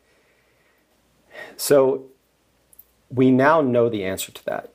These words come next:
We didn't when we wrote our blog post. So we, we've had some people reach out to us who are also interested in trying to figure out what happened here, um, some non-academics. And they've given us some helpful tips that we may or may not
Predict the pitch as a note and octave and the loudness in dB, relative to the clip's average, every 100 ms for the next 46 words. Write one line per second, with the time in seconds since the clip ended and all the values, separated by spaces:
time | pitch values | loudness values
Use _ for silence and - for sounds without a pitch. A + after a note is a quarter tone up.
0 | - A#2 A#2 C#3+ C#3 A#2+ A2+ G#2 G2+ F#2+ | -6 -4 0 0 0 -2 -2 -4 -4 -4
1 | G2 F2 - - - - - _ - - | -6 -8 -8 -16 -14 -18 -20 _ -12 -4
2 | A2+ A#2 - B2 B2+ D3+ D3 C#3 C3 A#2 | -2 -2 -4 -4 2 2 2 -2 -4 -4
3 | A2+ G#2 G2+ G2+ G2+ G#2 F#2+ F#2 - - | -2 -4 -4 -4 -4 -6 -10 -8 -12 -14
4 | - _ _ _ _ _ _ - A2+ G#2 | -20 _ _ _ _ _ _ -4 0 2
5 | G#2 - - G2 G#2+ - F#2+ F#2 G2+ F#2 | 0 -2 -8 -8 -12 -8 -8 -6 -8 -8
6 | - - F#2+ F2 F#2 - F#2+ - - - | -8 -8 -4 -4 -6 -10 -12 -14 -14 -10
7 | - A#2+ _ _ _ _ _ _ _ - | -10 -10 _ _ _ _ _ _ _ -8
8 | G2 G2+ - A#2 A2 G2+ - - - - | -8 -6 -4 -2 -2 -4 -8 -12 -12 -14
9 | - - _ _ _ _ _ _ - A2+ | -14 -14 _ _ _ _ _ _ -6 0
10 | B2 B2+ C#3 C3+ A#2+ - A2+ - G#2+ - | 0 2 2 2 -2 -4 -8 -6 -8 -8
11 | G2+ - G#2 - - G2+ F#2+ F#2+ E3+ E3 | -10 -8 -8 -8 -6 -6 -8 -10 -12 -6
12 | A#2 A2 G2+ F#2+ G2 - | -4 -4 -6 -6 -8 -8